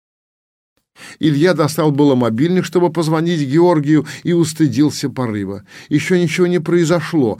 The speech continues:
а его размышления могли быть и неверными.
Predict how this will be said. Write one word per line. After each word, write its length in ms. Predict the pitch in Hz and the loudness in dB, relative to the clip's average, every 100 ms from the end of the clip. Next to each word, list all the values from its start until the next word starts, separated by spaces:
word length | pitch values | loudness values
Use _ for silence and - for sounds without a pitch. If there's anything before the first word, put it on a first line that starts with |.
| - | -8
а 140 | - 135 | -4 2
его 200 | 147 160 | 2 2
размышления 680 | 151 151 165 - 202 190 151 | 2 0 0 -2 0 2 2
могли 320 | 139 143 175 | 0 0 0
быть 260 | 156 156 - | 0 -2 -6
и 100 | 170 | -2
неверными. 960 | 165 160 127 151 139 87 90 85 - | 0 0 -2 -2 -2 -4 -12 -14 -18